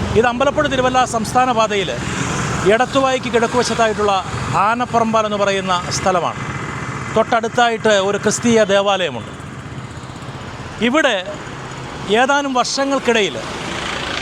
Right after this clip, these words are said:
നിരവധി മനുഷ്യരുടെ ജീവൻ പൊലിഞ്ഞ ഇടമാണ്. ജീവൻ മുഴുവൻ നഷ്ടപ്പെട്ടത് ഈ റോഡിൽ അപകടത്തിലാണ്. മരണപ്പെട്ട ആളുകൾ നാലോ അഞ്ചോ ആണെങ്കിൽ അപകടത്തിൽ ഗുരുതരമായി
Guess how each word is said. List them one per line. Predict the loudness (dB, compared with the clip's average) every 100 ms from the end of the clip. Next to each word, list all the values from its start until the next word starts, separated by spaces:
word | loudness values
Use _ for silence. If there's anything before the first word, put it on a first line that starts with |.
| 2
നിരവധി | 4 4 4 2 2
മനുഷ്യരുടെ | 0 0 0 2 2 2 2
ജീവൻ | 4 2 0 -6 -8 -8 -8 -8 -2 2
പൊലിഞ്ഞ | 2 2 0 2
ഇടമാണ്. | 2 2 -2 -8 -12 -12 -12 -12 -12 -10 -10 -10 -10 -2 2
ജീവൻ | 4 2 2
മുഴുവൻ | 2 2 2 2 0
നഷ്ടപ്പെട്ടത് | -2 2 2 2 2 2 2 -2 -10 -12 0
ഈ | 4 4
റോഡിൽ | 6 4 2 -4 -4 2
അപകടത്തിലാണ്. | 2 2 0 0 -2 -4 -10 -8 -8 -6 -6 -6 -6 -6 -6 0
മരണപ്പെട്ട | 0 2 0 0 0
ആളുകൾ | 2 2 2 0 -2 -8 -12 -10 -2
നാലോ | 2 2 4 2 0
അഞ്ചോ | -2 2 2 2
ആണെങ്കിൽ | 0 -2 -4 -6 -14 -16 -16 -16 -4 0
അപകടത്തിൽ | 2 2 2 2 2
ഗുരുതരമായി | 2 2 4 4 2 0